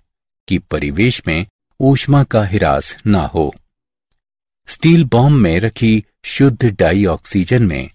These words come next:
एक ज्वलनशील पदार्थ को जलाया जाता है। अभिक्रिया में निकली ऊष्मा को बॉम्ब के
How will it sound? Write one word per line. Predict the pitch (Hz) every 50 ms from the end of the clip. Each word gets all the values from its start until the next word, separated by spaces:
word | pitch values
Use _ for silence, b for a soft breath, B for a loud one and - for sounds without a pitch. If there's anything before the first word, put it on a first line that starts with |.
| _ _ _ _ _ _ -
एक | 117 127 139 135 - -
ज्वलनशील | 127 98 - - 95 101 117 135 135 117 - - 110 110 110
पदार्थ | - - 87 78 - 80 95 101 - -
को | - - 85 78 80 110 120 _ _ _ _ - 113
जलाया | 104 98 117 110 110 113 110 110 104 90
जाता | - - 69 65 - - 82
है। | - - 87 69 - - _ _ _ _ _ _ _ _ _ _ _ _ _ _ _ _ _ _ _ _ _ _ -
अभिक्रिया | 90 80 85 87 - - - 82 92 98 101 101
में | 90 85 82
निकली | 80 80 85 - - 87 82 78 78
ऊष्मा | - - - 104 95 - - - 139 139
को | - - - 82 69 65 - _ _ _ _ _ _ _ -
बॉम्ब | 95 104 123 143 156 147 -
के | - - 123 127